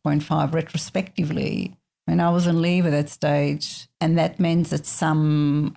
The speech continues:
of my colleagues became, um, what they referred to as research inactive. They didn't produ-, we have, you know, a certain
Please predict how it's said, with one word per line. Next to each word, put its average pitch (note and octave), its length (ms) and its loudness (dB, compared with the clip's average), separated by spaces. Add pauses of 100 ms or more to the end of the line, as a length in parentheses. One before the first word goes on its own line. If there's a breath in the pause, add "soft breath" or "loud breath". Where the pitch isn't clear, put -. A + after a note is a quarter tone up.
of D3+ 160 -2
my D3 180 0
colleagues F#3+ 520 0
became, D#3 720 0 (100)
um, D3 680 0 (800)
what E3 160 -4
they D#3+ 160 0
referred D#3 580 -2
to D#3 160 -2
as C#3+ 340 -2
research D3+ 540 -2
inactive. D3 560 -4
They D3+ 100 -2
didn't D#3+ 300 0
produ-, D#3 240 -4
we E3+ 120 0
have, F3+ 220 2
you C#3+ 60 0
know, C#3+ 100 2
a C#3 60 2
certain D3+ 520 -2